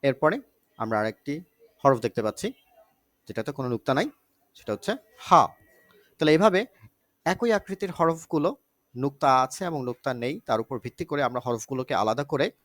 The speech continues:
মনে রাখতে পারি। এবং হরফগুলো মনে রাখার সুবিধার্থে আমরা হরফগুলো লিখে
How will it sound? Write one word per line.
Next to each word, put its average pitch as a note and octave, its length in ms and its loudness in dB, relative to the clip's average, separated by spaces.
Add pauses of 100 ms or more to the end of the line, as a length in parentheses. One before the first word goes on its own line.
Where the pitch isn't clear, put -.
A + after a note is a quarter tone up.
(320)
মনে B2 220 2 (460)
রাখতে G#2+ 340 -2
পারি। C#2+ 140 -12 (140)
এবং A#2+ 180 -6
হরফগুলো C#3+ 420 -4
মনে D3 160 -4
রাখার E3+ 240 -6
সুবিধার্থে F#3 380 -8 (380)
আমরা B2 180 -4
হরফগুলো B2+ 420 -2 (800)
লিখে C3+ 280 -2